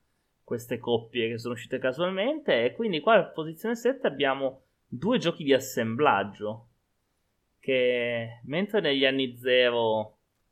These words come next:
assembliamo delle astronavi in Galaxy Tracker, negli anni dieci assembliamo dei dadi in Dice Forge.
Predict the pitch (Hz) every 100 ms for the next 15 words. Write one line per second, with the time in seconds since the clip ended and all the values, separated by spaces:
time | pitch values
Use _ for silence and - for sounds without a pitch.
0 | _ 113 - 131 123 120 120 113 113 110
1 | 107 107 107 117 117 117 - 135 127 113
2 | 107 104 107 123 156 - _ _ _ _
3 | _ _ _ _ - 107 107 107 117 123
4 | - - 117 131 117 101 - 131 165 269
5 | - _ _ _ _ _ _ _ 135 151
6 | 170 190 233 202 120 135 240 233 151 123
7 | 117 107 95 143 160 107 104 147 104 98
8 | 110 113 _ _ _ _ 117 113 92 57
9 | 76 - - 113 107 107 107 123 -